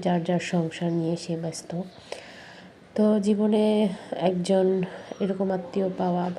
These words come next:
ভাগ্যের ব্যাপার, আহ, সেটা মা বাবা হোক, ভাই বোন হোক, সেটা যেই হোক, যে আপনার বিপদে সবসময় এগিয়ে আসবে।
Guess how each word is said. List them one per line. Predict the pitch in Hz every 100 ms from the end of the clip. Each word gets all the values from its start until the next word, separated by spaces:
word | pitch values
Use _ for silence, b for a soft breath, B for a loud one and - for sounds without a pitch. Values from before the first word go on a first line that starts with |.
| -
ভাগ্যের | 165 180 175
ব্যাপার, | 170 165 175 180
আহ, | 190 220 170 170 170 175
সেটা | 180 185
মা | 175 160
বাবা | 165 165
হোক, | 170 170 165 -
ভাই | 170 160
বোন | 165 165 165
হোক, | 165 160 - B B B B B -
সেটা | - 190
যেই | 180 185 196 180
হোক, | 165 - -
যে | 165
আপনার | 165 170 170 165
বিপদে | 160 175 175
সবসময় | 175 170 170 170 175
এগিয়ে | 170 160
আসবে। | 170 160 165 180